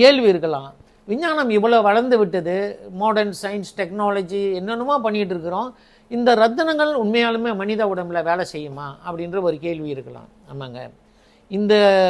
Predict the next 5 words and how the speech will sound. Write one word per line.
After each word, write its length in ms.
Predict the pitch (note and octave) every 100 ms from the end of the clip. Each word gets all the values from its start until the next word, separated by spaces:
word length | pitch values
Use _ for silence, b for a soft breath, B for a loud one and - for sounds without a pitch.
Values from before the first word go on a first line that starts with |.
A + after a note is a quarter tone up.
| F3 E3 F3
ரத்தினங்கள் 520 | G#3 G#3+ D4+ C#4+ B3
அப்படின்றது 440 | F3+ F#3 F3 G3 A3 F#3 G3 G#3
ஒரு 140 | G3 G#3 F#3+ A3
ரிமோட் 400 | B3+ D4 D4+ A3 G3+
கண்ட்ரோல் 460 | G#3 F3 G#3 G3+